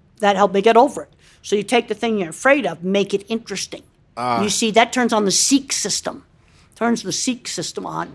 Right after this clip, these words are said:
Speaker 2: I love that so much.
Speaker 1: Because, uh, my career would have been not good if I hadn't done public speaking or, or
Speaker 2: Mm-hmm.
Speaker 1: afraid to go on airplanes. Another thing that's really helped my career, and I think it's really important for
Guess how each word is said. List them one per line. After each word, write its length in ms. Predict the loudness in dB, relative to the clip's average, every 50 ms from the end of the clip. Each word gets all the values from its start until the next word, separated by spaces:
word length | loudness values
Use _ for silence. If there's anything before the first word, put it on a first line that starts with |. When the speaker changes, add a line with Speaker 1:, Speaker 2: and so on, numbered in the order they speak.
| -20 -12 -6
Speaker 2:
I 60 | -4 -2
love 300 | 2 4 4 4 4 2
that 280 | 0 0 0 0 -2
so 220 | -4 0 0 0 2
much. 460 | 2 2 0 0 -2 -6 -8 -8 -10 -20 _ _ _ _ _ _ -20 -20 _ _ _ _ _ _ -6
Speaker 1:
Because, 480 | -6 -6 -2 0 2 2 2 2 0 0
uh, 120 | -2 0 2
my 200 | 2 2 2 2
career 400 | 0 -2 0 6 8 8 8 8
would 180 | 6 4 2
have 160 | 2 0 0 0
been 380 | 2 2 2 2 0 -2 -8 -14 _ _ _ _ _ _ _ _ _ _ -8
not 500 | -4 0 2 4 4 2 0 -4 -10 0
good 300 | 2 2 2 2 -2 -8
if 140 | -14 -12 -8
I 100 | -6 -4
hadn't 280 | -2 0 0 -2 -2 -4
done 200 | -2 -2 -2 0
public 280 | 0 -2 -2 -2 -2
speaking 380 | -4 2 2 2 2 2 -2 -2
or, 140 | 0 -2 -4
or 300 | -2 -2 0 0 2 0
Speaker 2:
Mm-hmm. 280 | 0 -2 0 0 0 -2
Speaker 1:
afraid 220 | 0 2 2 2 2
to 20 | 2
go 80 | 0
on 100 | 2 4
airplanes. 400 | 4 4 4 4 2 0 0 -2 -4 -14 -20 -20 -20 _ -4
Another 420 | -2 0 2 4 6 6 6 6 4
thing 340 | 4 0 -2 -2 -2 -4 -6
that's 180 | -10 -10 -4 0
really 180 | 2 2 2
helped 240 | 4 2 0 0 2
my 160 | 0 0 0
career, 500 | 0 -4 -8 -6 -6 -6 -6 -8 -12 -14 _ _ -18 -12
and 60 | -8 -6
I 80 | -6
think 220 | -6 -6 -8 -8 -8
it's 120 | -6 0
really 160 | 2 2 2
important 500 | 2 -2 0 2 2 2 2 0 -8 -8
for 200 | -6 -6 -6 -6